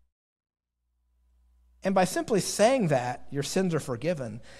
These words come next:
it's like Jesus is saying to this guy, "You think you know what your greatest need is,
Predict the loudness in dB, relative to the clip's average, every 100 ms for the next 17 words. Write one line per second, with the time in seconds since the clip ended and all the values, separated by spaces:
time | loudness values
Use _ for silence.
0 | -10 -4 0 2 2 0 -4 -4 -4 -6
1 | -6 0 0 2 -2 -4 -6 -8 -6 -4
2 | -4 -4 -8 -18 -20 -20 _ -20 -20 -20
3 | -6 -2 -2 0 0 0 0 0 4 4
4 | 2 0 -4 -2 -2 -4 -6 -8 -8 -12
5 | -14 -16 -20